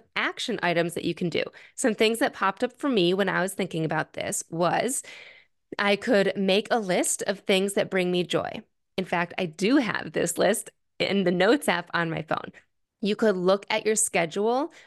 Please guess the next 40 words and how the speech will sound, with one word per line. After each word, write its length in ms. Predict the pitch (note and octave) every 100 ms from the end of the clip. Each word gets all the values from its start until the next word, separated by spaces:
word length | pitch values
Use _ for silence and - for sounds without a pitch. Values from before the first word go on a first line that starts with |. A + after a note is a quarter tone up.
| _
of 220 | G3 F3+ -
when 420 | F#3 E3+ F3 F#3
you 120 | G#3+
can 120 | G3+ F#3
actually 400 | F3+ - G3 E3+
do 280 | D3+ E3+
those 300 | E3 G3 G#3+
things. 500 | - B3+ C4+ D4+ - - - -
You 140 | F#3+ G3
could 240 | G#3+ E3
pencil 440 | - F#3 E3 F3+ D#3
them 220 | D#3+ D#3 -
in 300 | F3+ G#3+ F#4 G4 - -
to 260 | - G3+
that 220 | A3 A#3+ -
schedule. 640 | - C4 B3+ C4+ D4+ E4+ _ - - - _
You 200 | G#3 G#3+
could 640 | - G#3 G3 F#3 F3+ - D#3+
reach 260 | G3+ -
out 240 | G3 G3 -
to 100 | G3
a 40 |
friend, 500 | F3 - F3+ G3 C4+
see 280 | - - F3+
if 160 | F3 F#3+
they 160 | F3
would 120 | F3
wanna 240 | F3 F3 F3
do 180 | F3 F3
something. 580 | F#3+ F3 - A3 C#4 - - - -
Also, 400 | F#3 F#3 - B3+
you 180 | C#4+ B3+
could 460 | - B3+ A3+ A3 -
consider 840 | B3+ G#3+ - C#4+ C4 G#3+ G#3+ C#3 A3+
scheduling 720 | - - G3 F3+ G#3 G3 F#3+
in 240 | F3+ F#3+
to 160 | F#3+ -
come 340 | - F#3 F3+
to 140 | F3+ F#3
the 420 | F3+ F#3+ F3+ F3+